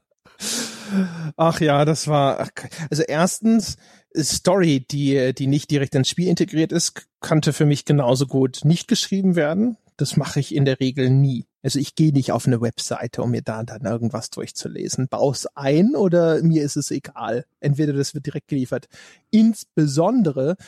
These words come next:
wenn es für mich nur ein transparenter Versuch ist, mich in irgendeine scheiß App reinzuzwingen, ja, dann, dann weigere ich mich schon mal aus Prinzip,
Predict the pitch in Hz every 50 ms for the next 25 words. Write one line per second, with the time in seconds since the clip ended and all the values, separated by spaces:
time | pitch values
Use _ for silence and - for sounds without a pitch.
0 | - _ _ 151 147 156 165 156 - - - - - - 165 156 175 220 214 -
1 | 196 190 185 180 170 - - 160 170 - - 147 139 147 165 185 185 151 - 151
2 | 139 160 180 156 160 135 156 147 135 151 135 135 160 165 151 143 - - 135 127
3 | - - - 143 165 170 - - 135 110 113 131 - - 190 - - - - -
4 | - 147 156 208 262 - _ _ - - - - 180 202 202 _ - 160 139 143
5 | 143 143 127 131 147 143 147 127 143 135 156 170 165 156 143 147 - 165 147 139
6 | - - 156 147 143 135 131 135 139 - - - 151 151 - - - 170 151 208
7 | 302 - -